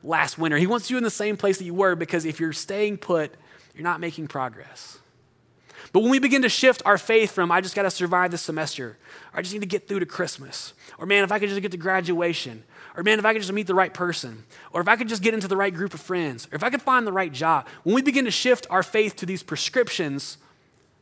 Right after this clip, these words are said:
rather than the healer, what we begin to see is that our life just stays the same. Our problems may transfer from one thing to the next,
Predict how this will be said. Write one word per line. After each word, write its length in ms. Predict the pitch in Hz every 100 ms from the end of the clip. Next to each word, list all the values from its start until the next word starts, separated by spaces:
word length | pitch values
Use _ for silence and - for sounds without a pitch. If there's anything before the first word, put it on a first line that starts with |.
| -
rather 160 | 185 175
than 160 | 170
the 60 | 151
healer, 580 | - 220 208 120 117 - _ _ _ _ _ _ _ -
what 80 | 180
we 80 | 190
begin 240 | 190 220
to 60 | 196
see 260 | - 233 202
is 100 | 165
that 160 | 165
our 160 | 147 156
life 400 | 180 202 - - - _
just 280 | - 156 -
stays 340 | - 160 170 156
the 80 |
same. 340 | 151 170 127 110 _ _ -
Our 80 | 143
problems 400 | 160 165 170 143
may 160 | 160
transfer 520 | 151 160 160 151 151 147
from 200 | 139 139
one 180 | 151
thing 260 | 147 151 151
to 100 | 139
the 80 | 127
next, 480 | 151 135 - -